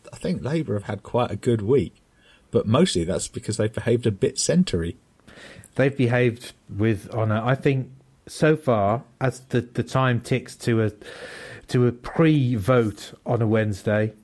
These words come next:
Speaker 2: um, we're all feeling quite optimistic, aren't we?
Speaker 1: It's looking good, isn't it?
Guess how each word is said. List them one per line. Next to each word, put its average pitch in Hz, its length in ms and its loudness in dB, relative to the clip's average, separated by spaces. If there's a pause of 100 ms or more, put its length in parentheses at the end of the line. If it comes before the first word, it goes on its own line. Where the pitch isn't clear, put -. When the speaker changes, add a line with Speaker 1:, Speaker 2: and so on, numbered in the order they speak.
(180)
Speaker 2:
um, 107 640 0 (360)
we're 131 220 4
all 139 120 4
feeling 120 300 0
quite 120 200 0
optimistic, 143 600 0
aren't 185 160 2
we? 262 180 -4 (1800)
Speaker 1:
It's - 120 -16
looking 107 240 -6
good, 104 240 2
isn't 147 260 -2
it? 80 180 -6